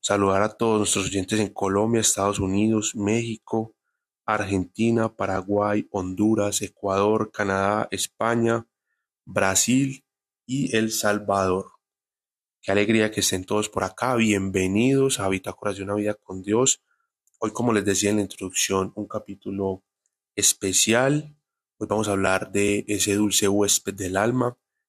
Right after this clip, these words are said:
del Espíritu Santo. Eh, dispónganse los corazones, pídanle al Señor en este momento que, que se abran sus oídos espirituales, que se abran sus ojos espirituales, pero sobre todo,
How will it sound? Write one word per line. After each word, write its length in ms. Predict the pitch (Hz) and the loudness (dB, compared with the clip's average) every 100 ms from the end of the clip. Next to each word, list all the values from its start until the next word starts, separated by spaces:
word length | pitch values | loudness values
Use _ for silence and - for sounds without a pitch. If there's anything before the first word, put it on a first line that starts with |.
| _ | _
del 200 | 95 95 | -6 -2
Espíritu 720 | 95 - - - 113 113 110 95 | 2 2 2 -2 -2 -2 -2 -2
Santo. 580 | - 92 92 _ 98 - _ _ _ _ _ _ _ _ _ | 0 -2 -6 _ -18 -18 _ _ _ _ _ _ _ _ _
Eh, 240 | 95 95 - | -4 -4 -4
dispónganse 920 | 90 - 101 107 113 107 98 95 - | -4 -2 2 2 2 2 2 0 -2
los 160 | 101 - | -4 -4
corazones, 720 | 98 95 - 113 127 123 - | -2 0 0 0 0 -2 -2
pídanle 480 | 101 107 107 104 | 0 0 0 -2
al 80 | 95 | -2
Señor 260 | 95 95 101 | -2 -2 0
en 120 | 107 | 2
este 200 | 104 107 | 0 0
momento 500 | 95 95 92 - 101 | -2 -2 -6 -6 -8
que, 400 | - 95 95 92 _ _ _ _ _ _ _ _ - _ _ _ | -4 -4 -4 -8 _ _ _ _ _ _ _ _ -20 _ _ _
que 120 | 107 | -2
se 120 | - | 2
abran 280 | 101 107 127 | 2 4 2
sus 180 | 104 101 | 0 -2
oídos 260 | 95 98 - | -4 -6 -10
espirituales, 840 | - 95 87 - 92 90 87 - _ _ _ _ _ _ | -14 -16 -14 -10 -8 -8 -14 -20 _ _ _ _ _ _
que 120 | 98 | -4
se 100 | 101 | 2
abran 320 | 92 95 101 | 2 4 2
sus 220 | 95 92 95 | 0 -2 -2
ojos 220 | 95 95 | -2 -6
espirituales, 920 | - - 92 - 98 101 98 98 - _ _ _ _ - | -6 -8 -18 -8 -4 -2 -2 -6 -10 _ _ _ _ -2
pero 180 | 104 | 2
sobre 320 | 101 101 98 98 | 2 2 0 0
todo, 560 | - 117 98 95 95 | -2 2 2 0 -4